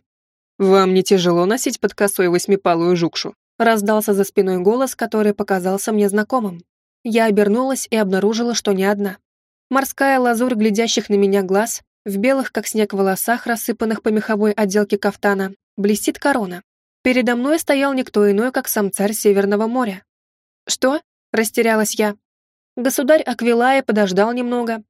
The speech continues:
потом сказал серьезно: "Вы можете умереть". Я молчала в ответ и только моргала, не понимая, о чем речь. "Умереть? Почему я должна умереть? Что царь хочет этим сказать?" "Не двигайтесь", произнес правитель и двинулся ко мне.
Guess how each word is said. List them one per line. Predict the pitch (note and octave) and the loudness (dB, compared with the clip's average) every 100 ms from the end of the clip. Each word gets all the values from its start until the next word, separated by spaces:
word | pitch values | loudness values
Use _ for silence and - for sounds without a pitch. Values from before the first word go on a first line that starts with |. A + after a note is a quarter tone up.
| _ - | _ -4
потом | G#3+ C4 C4+ | -2 -2 -6
сказал | - A#3 A3+ | -4 -2 -2
серьезно: | G#3+ G#3+ G3 F3+ F3 F#3 _ _ - | 0 2 2 0 -6 -14 _ _ -2
"Вы | F#3 F3+ | 2 4
можете | F3 D#3+ - F#3 | 2 0 2 2
умереть". | F#3 A3+ G3+ - - _ _ _ _ | 2 2 2 0 -10 _ _ _ _
Я | B3+ C4+ | -2 0
молчала | C#4+ C#4+ B3 G#3+ G3+ | 0 0 0 0 0
в | |
ответ | G3+ A#3 C4+ - | 0 0 -2 -4
и | |
только | - A#3+ A3+ | -2 -2 0
моргала, | A#3 A#3 G#3+ A3 | -2 0 0 0
не | A#3+ A3+ | -2 -2
понимая, | G#3+ G#3 G3+ G#3+ | 0 2 2 0
о | A3 | -2
чем | - G#3+ | -4 -2
речь. | F#3+ F3 - _ _ _ _ _ _ | -2 -6 -12 _ _ _ _ _ _
"Умереть? | A3 G3+ G3 B3 - _ _ - | 2 4 4 2 -4 _ _ -2
Почему | G#3+ C4+ C4 | 0 2 4
я | A#3 | 4
должна | G3 F#3+ F3+ F3+ | 4 2 2 0
умереть? | F#3 F#3+ F3+ - - _ _ | 2 2 0 -6 -14 _ _
Что | - - B3+ B3+ | -12 -4 0 2
царь | C#4 C4+ | 0 0
хочет | C4+ C4 C4 | 0 0 0
этим | B3 B3+ A#3+ | -2 -2 -4
сказать?" | - C4 G#3 - - _ _ _ _ - | -2 0 0 -4 -12 _ _ _ _ -4
"Не | G3 G3+ | 2 2
двигайтесь", | F3 E3 F3+ F#3+ B3 - - _ _ | 2 2 2 2 -4 -6 -12 _ _
произнес | A#3 A#3 A3 A3 G#3+ | -2 0 0 -2 0
правитель | G#3+ G#3+ B3+ C#4 C4 | 2 2 0 -4 -4
и | A#3+ | 2
двинулся | G3+ G#3 G#3+ A3+ | 2 2 -2 -6
ко | A3+ | -4
мне. | G#3+ F#3 | -6 -8